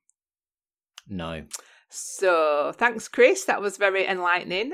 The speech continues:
Speaker 2: and I learnt some things. I wish I'd read up more on dopamine, 'cause I sound like a bit of an idiot, but never mind. It's fine. I can accept my
Speaker 1: I was hoping you'd,
Speaker 2: imperfections.
Speaker 1: uh, I was hoping you'd bail me out with that, so maybe you would talk about it for longer, and then I could
Speaker 2: Yeah, sorry about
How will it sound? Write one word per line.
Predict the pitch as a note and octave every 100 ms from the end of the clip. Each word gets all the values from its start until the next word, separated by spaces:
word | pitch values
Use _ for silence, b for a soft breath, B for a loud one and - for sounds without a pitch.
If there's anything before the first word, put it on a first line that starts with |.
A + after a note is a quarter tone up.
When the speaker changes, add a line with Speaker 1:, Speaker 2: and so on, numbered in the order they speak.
| -
Speaker 2:
and | F#3+
I | E3+
learnt | F3 E3+
some | - E3+
things. | E3+ F3+ A#3 B3 -
I | F#3+
wish | G#3 G#3
I'd | G3
read | F#3+ F#3
up | F3+ F3
more | E3+ E3
on | E3
dopamine, | E3 E3+ - D#3+ D#3 G3
'cause | - -
I | E3+
sound | D#3+ D#3+ D#3+
like | D3+ D#3
a | D#3
bit | D#3+
of | D#3+
an | D#3+
idiot, | D#3+ E3+ G3+ -
but | D#3 C#3
never | - F#3+
mind. | D#3 D3+ D#3+ F#3+ B3+ - _ _ _
It's | - -
fine. | - D#3 F#3+ - _ B B -
I |
can | - F#3+
accept | F3 - F#3 -
my | E3+
Speaker 1:
I | E3
was | -
hoping | A2+ F3+ F2+
you'd, | E2+ D#2 D#2
Speaker 2:
imperfections. | D#2
Speaker 1:
uh, | D2+ C#2+ C#2 C2 _ _ _ _ -
I |
was | F2+
hoping | - G2 - F2
you'd | D2+
bail | - D#2+
me | D#2 D2+
out | E2 B1
with | C2+
that, | C2 D2 -
so | - D#2 C#2+
maybe | D#2 D2
you | C#2+
would | D2 -
talk | D#2+ D2
about | - C#2
it | C2
for | -
longer, | D2 D2 C#2+
and | C2+
then | C#2+
I | C#2+
could | C#2 C#2+ C#2 _ _ _ _ -
Speaker 2:
Yeah, | D#3+ C#3+
sorry | - D#3+
about | D3